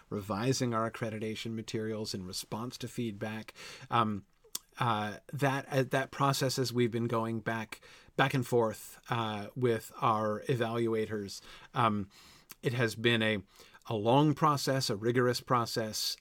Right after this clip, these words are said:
um, and, you know, it has taken a couple years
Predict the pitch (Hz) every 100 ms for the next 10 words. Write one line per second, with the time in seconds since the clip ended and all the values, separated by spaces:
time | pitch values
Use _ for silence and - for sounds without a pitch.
0 | - 113 110 110 - 131 113 110 107 -
1 | - 127 110 107 95 110 104 - 127 117
2 | 120 104 - - - - - - 135 165
3 | 156 175 139 160 165 151 135